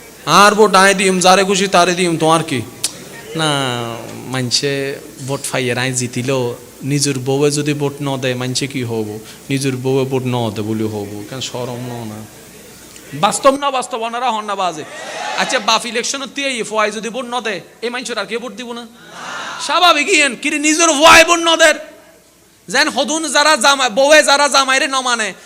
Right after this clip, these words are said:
এই জামাই কিন্তু মানুষের সামনে হতা হইন পারে। যাতে দোয়ানা সামাই চিল্লাই, "তুই কি মাতত দে, তোর বউয়ে তোরে দাম দেয় না, তুই এন্ডাই মাতত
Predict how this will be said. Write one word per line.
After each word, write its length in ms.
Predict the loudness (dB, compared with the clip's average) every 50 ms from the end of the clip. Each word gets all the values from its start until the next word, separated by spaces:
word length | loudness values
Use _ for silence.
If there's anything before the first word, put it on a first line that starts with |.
| -20 -14 _ 0
এই 160 | 2 2 4
জামাই 260 | 6 6 6 8 6
কিন্তু 200 | 6 4 2 4
মানুষের 260 | 4 4 4 4 4
সামনে 200 | 4 4 4 4
হতা 220 | 2 4 4 4 4
হইন 240 | 4 2 0 2
পারে। 200 | 2 4 2 2 0 -6 -14 -20 -20 -20 -20 -20 -20 -20 -20 -20 -20 -20 -20 -20 -20 -18 -16 -12 -12 -10 -10 -10 -10 -8 -8 -8 -8 -8 -10 -12 -10 -4
যাতে 240 | 0 0 2 2 2
দোয়ানা 280 | 2 4 4 4 4 4
সামাই 320 | 2 2 2 2 4 4
চিল্লাই, 460 | 4 2 0 0 0 0 0 0 0 -4 -12 -18 -20 -20 -20 -20 -20 -16
"তুই 140 | -12 -12 -10
কি 140 | -10 -10 -8
মাতত 380 | -6 -6 -6 -6 -6 -8 -8 -8
দে, 100 | -8 -8
তোর 220 | -8 -8 -8 -8 -8
বউয়ে 280 | -6 -6 -4 -4 -6
তোরে 220 | -6 -6 -8 -8 -6
দাম 260 | -4 -6 -4 -4 -4
দেয় 100 | -4 -4
না, 100 | -4 -6
তুই 160 | -6 -4 -4
এন্ডাই 240 | -4 -2 -2 -2 -2
মাতত 380 | 0 -2 -2 0 0 0 0